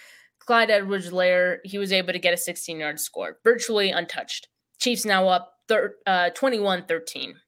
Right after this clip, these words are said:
Poor effort from the defense once again. Chiefs pretty much carving them up every which way. I, I don't, it only took them ninety-two seconds to score in that drive after the half. Um, yeah, the, the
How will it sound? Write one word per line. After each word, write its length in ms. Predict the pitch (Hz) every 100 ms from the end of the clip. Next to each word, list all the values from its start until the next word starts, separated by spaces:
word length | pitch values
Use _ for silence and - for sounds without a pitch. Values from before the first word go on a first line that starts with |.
| _ _ _ _
Poor 160 | - 320
effort 360 | 330 339 302 -
from 140 | 226
the 80 | 208
defense 460 | 214 226 196 185
once 180 | 196 190
again. 340 | 185 190 185 185 - - -
Chiefs 360 | - 370 -
pretty 180 | - 339
much 240 | 311 - -
carving 480 | - 254 302 320
them 140 | 285 233
up 300 | 202 - - - -
every 300 | 226 226 262
which 300 | 233 226 -
way. 320 | 196 165 113 -
I, 400 | 175 - 202 208
I 20 |
don't, 260 | 233 247 - _ _ - -
it 100 | -
only 220 | 269 330 -
took 240 | 302 302
them 160 | 247 208
ninety-two 580 | 208 233 233 190 226
seconds 440 | 196 202 190 196 -
to 80 | 180
score 480 | - 175 - - _ _ -
in 200 | 170 180
that 300 | 175 165 175
drive 400 | 180 170 151 156
after 260 | 151 -
the 80 | 143
half. 440 | - - - - _ _ _ _ - _ _ -
Um, 500 | 175 160 156 143 - _ _ _ _ _ _ -
yeah, 240 | 190 127
the, 340 | 156 160 - 170
the 220 | 180 -